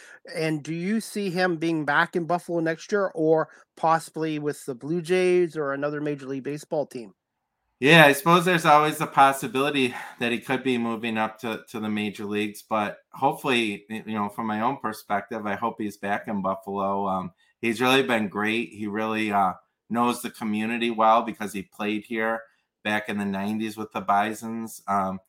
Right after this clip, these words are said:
Speaker 2: he's actually, uh, the only person in Bison's history, which goes back to eighteen seventy-seven,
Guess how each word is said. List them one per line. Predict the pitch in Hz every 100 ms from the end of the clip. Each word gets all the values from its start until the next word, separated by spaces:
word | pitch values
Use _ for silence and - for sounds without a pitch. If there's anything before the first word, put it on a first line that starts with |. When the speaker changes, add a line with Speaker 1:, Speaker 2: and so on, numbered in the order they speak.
| _ _ _
Speaker 2:
he's | 120 110
actually, | 127 139 - 151 135 123 113 - _ _ _ _ _
uh, | 107 107 101 92 - _ _ _ _ _ _ _ _
the | 107 120 -
only | 117 135 143 147
person | 139 - 123 127 127
in | 107 98
Bison's | 95 113 120 120 110 95
history, | - 131 - - 101 95
which | 98 -
goes | 104 98
back | 110 107
to | -
eighteen | 98 110 - 113
seventy-seven, | 104 113 107 101 - 113 110 107 95